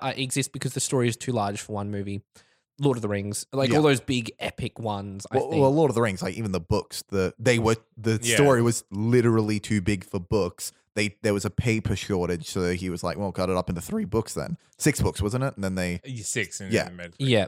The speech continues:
Speaker 2: Made
Speaker 1: And,
Speaker 2: it
Speaker 1: but
Speaker 2: through,
Speaker 1: you see,
Speaker 2: yeah.
Speaker 1: I love how the story of the movie is, it went and they were, like, trying to do it in one. They couldn't do it in one. And then they went to another producer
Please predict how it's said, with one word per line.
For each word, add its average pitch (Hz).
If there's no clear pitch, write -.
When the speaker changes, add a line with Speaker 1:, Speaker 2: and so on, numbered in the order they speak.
Speaker 2:
Made 127
Speaker 1:
And, 165
Speaker 2:
it 160
Speaker 1:
but 180
Speaker 2:
through, 165
Speaker 1:
you 165
see, -
Speaker 2:
yeah. -
Speaker 1:
I 165
love 175
how 160
the 147
story 131
of 117
the 113
movie 117
is, 107
it 123
went 123
and 117
they 113
were, 110
like, 110
trying 120
to 139
do 123
it 110
in 110
one. 104
They 107
couldn't 120
do 117
it 85
in 107
one. 104
And 104
then 104
they 104
went 107
to 120
another 110
producer 107